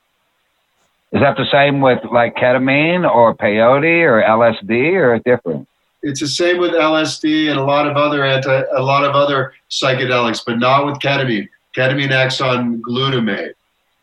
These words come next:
Speaker 2: So again, we don't really have one type of neur-, of, um, neuroreceptor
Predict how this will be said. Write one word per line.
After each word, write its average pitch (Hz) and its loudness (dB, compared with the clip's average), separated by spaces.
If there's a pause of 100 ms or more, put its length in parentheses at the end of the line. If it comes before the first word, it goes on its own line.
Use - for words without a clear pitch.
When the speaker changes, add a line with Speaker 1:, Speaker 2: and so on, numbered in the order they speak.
(280)
Speaker 2:
So 127 0
again, 135 -2
we 120 -2
don't 131 0
really 131 -2
have 123 -2 (260)
one 127 -2 (880)
type 131 0
of 117 0 (680)
neur-, 131 0
of, 120 0
um, 113 0 (880)
neuroreceptor 127 0